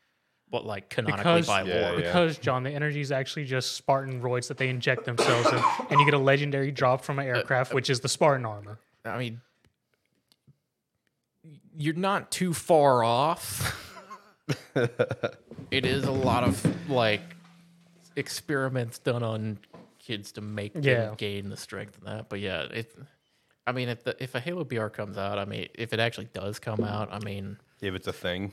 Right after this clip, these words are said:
Speaker 3: like we think it is.
Speaker 1: i-, if, if it is a thing and it does come out, I mean, maybe, maybe it's good. I, I don't, I don't really see it working the same way that,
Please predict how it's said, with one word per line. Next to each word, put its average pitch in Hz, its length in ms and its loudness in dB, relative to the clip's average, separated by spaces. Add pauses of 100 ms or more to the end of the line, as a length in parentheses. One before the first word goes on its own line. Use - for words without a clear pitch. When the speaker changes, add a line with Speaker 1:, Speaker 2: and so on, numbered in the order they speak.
(120)
Speaker 3:
like 87 160 -4
we 90 120 -8
think 90 200 -10
it 92 80 -8
is. 101 220 -6 (140)
Speaker 1:
i-, 92 80 -10 (160)
if, 131 300 -4
if 135 180 -2
it 139 80 2
is 143 140 2
a 131 40 -4
thing 131 300 2
and 113 80 0
it 104 100 -6
does 110 220 0
come 104 280 -4
out, 98 320 -4
I 104 100 -4
mean, 98 500 -6 (600)
maybe, 110 560 0
maybe 127 420 0
it's 117 140 -6
good. 110 440 -2
I, 110 200 -4 (400)
I 110 120 -10 (100)
don't, 113 260 -4 (720)
I - 40 -8
don't 131 220 -2
really 127 200 -2
see - 380 -10
it 101 100 -10 (220)
working 104 460 -10
the 101 100 -8
same 98 360 -6
way 98 220 -6
that, 98 180 -10